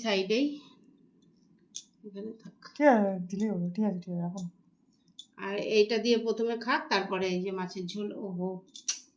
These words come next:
Speaker 1: মা চেয়ে আছে আমাদের দিকে সারাদিন। চলো খাই, খিদা পেয়েছে, আর পাচ্ছি না। তাহলে আজকের ব্লগটা এখানেই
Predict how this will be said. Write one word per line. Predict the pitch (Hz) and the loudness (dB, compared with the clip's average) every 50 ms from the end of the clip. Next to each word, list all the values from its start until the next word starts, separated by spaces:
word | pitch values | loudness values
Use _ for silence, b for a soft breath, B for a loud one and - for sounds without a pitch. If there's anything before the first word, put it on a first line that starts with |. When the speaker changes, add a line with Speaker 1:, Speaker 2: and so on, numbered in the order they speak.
| _ _ _ - | _ _ _ -14
Speaker 1:
মা | 180 185 180 - - | -12 -12 -12 -10 -6
চেয়ে | - 196 180 190 196 196 | -4 -2 -2 0 0 -2
আছে | 190 196 208 190 | -4 -4 -4 -4
আমাদের | 180 175 175 175 170 170 185 | -2 -2 -4 -4 -6 -6 -8
দিকে | 185 196 190 190 190 | -4 -4 -4 -4 -4
সারাদিন। | 180 175 175 175 165 180 175 185 180 - - b b b b b b b b _ - | -6 -6 -6 -4 -4 -4 -6 -6 -6 -8 -16 b b b b b b b b _ -8
চলো | 233 220 220 220 214 220 | -4 -2 -2 -2 -2 0
খাই, | 214 208 202 202 202 | 0 2 2 2 0
খিদা | - 208 196 190 185 185 | -2 -2 0 0 -2 -2
পেয়েছে, | 185 185 180 180 180 190 190 185 185 185 | -2 -2 -2 -4 -6 -8 -8 -6 -4 -4
আর | 185 185 190 | -4 -6 -6
পাচ্ছি | 190 175 175 - - 185 180 | -8 -10 -10 -8 -8 -6 -6
না। | 180 180 b b b b b b b b b - | -6 -8 b b b b b b b b b -6
তাহলে | 220 214 214 208 196 | -4 0 0 0 -2
আজকের | 202 - - 214 202 196 | -2 -6 -6 -6 -6 -4
ব্লগটা | 196 185 180 185 180 - 202 185 175 | -4 -4 -4 -4 -6 -6 -10 -10 -10
এখানেই | 190 190 185 190 196 | -8 -8 -6 -6 -6